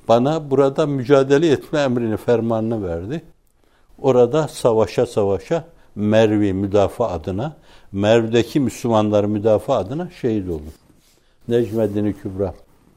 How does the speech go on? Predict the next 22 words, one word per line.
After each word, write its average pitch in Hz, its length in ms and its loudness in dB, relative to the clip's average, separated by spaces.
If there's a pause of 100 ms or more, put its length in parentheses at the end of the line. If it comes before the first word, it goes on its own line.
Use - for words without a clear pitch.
(1200)
O 170 140 6
hercümerc 185 760 6
içinde 147 520 0
bu 156 80 2
zalimlerin 143 760 4
İslam 139 480 -2
dünyasına 127 540 0
musallat 123 600 0
olmasıyla 117 640 -2
alakalı, 107 560 0 (480)
"Hazret, 143 580 2
bu 151 260 0
ne 175 60 4
haldir?" 127 640 4
derler. 90 420 2 (840)
Der 175 160 0
ki, - 180 -4
Millet 139 480 0
kendi 131 380 -2
içinde 120 640 -4
birbirine 113 580 0
düştüğünden, 113 760 0